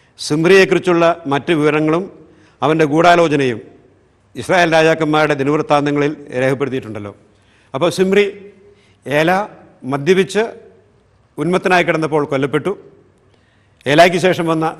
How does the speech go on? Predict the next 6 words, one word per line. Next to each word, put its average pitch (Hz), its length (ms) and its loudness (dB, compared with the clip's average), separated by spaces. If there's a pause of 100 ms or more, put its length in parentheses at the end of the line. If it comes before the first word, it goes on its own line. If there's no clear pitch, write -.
(100)
സിമ്രി 156 300 -2 (840)
ഏഴ് 185 300 2
ദിവസം 190 260 2 (120)
ഭരണം 165 260 0
നടത്തി. 143 280 -6 (1120)
തൻ്റെ 147 200 2